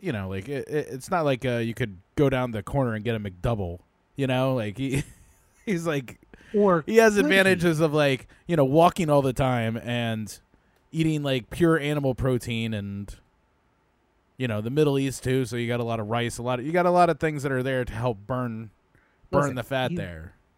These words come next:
Speaker 2: he's the son of God. He's sitting there with a dark colored liquid, and they're like, "What is that?" And he's like, "Listen, in, uh, approximately eighteen hundred years, a,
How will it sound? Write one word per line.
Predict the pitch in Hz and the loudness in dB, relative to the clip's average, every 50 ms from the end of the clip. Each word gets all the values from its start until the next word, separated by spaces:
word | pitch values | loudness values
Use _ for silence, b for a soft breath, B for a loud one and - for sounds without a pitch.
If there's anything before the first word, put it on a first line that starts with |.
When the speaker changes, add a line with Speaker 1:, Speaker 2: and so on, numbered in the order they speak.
| _ _ - | _ _ -14
Speaker 2:
he's | - 175 175 160 | -10 -8 -8 -6
the | 180 | -8
son | 160 - - 208 214 | -8 -6 -6 -4 -4
of | 220 185 | -2 0
God. | 180 165 156 151 156 151 151 127 | 0 0 2 2 0 -2 -4 -8
He's | 143 156 - | -10 -10 -8
sitting | - 185 196 185 196 | -6 -4 -4 -2 0
there | 196 190 180 | 2 2 2
with | 175 165 160 | 0 0 -2
a | 151 | -2
dark | 139 120 151 156 165 - | -2 0 -2 -2 -2 -2
colored | - 175 165 160 | -4 -4 -2 -2
liquid, | 147 147 156 139 185 185 175 160 | -4 -4 -6 -4 -4 -4 -4 -4
and | 160 156 | -4 -4
they're | 151 151 | -4 -2
like, | 147 139 131 117 | -2 -2 -4 -4
"What | 143 160 175 170 | -4 -4 -2 -2
is | 170 160 143 123 | -2 -4 -6 -8
that?" | 123 104 92 - _ _ _ _ - | -12 -14 -14 -16 _ _ _ _ -20
And | 143 131 131 | -16 -14 -14
he's | 131 131 123 117 | -12 -12 -14 -14
like, | 135 135 123 120 113 _ _ _ _ _ _ _ _ - | -14 -12 -12 -12 -14 _ _ _ _ _ _ _ _ -10
"Listen, | 151 127 - 110 110 98 104 _ _ b b b b b b b b _ - - | -10 -10 -10 -12 -18 -18 -20 _ _ b b b b b b b b _ -20 -14
in, | - 131 135 135 | -12 -10 -10 -10
uh, | 131 - - 147 139 139 | -10 -12 -12 -12 -12 -12
approximately | 139 - 190 185 175 - 185 180 156 135 | -10 -6 -4 -4 -4 -4 -6 -6 -6 -6
eighteen | 143 160 156 - 165 | -8 -8 -6 -4 -4
hundred | 151 156 160 147 135 127 | -4 -2 -2 -4 -6 -6
years, | 131 131 123 110 101 98 - - - - | -6 -6 -6 -6 -8 -12 -16 -20 -20 -18
a, | 117 117 117 113 110 | -16 -14 -12 -12 -12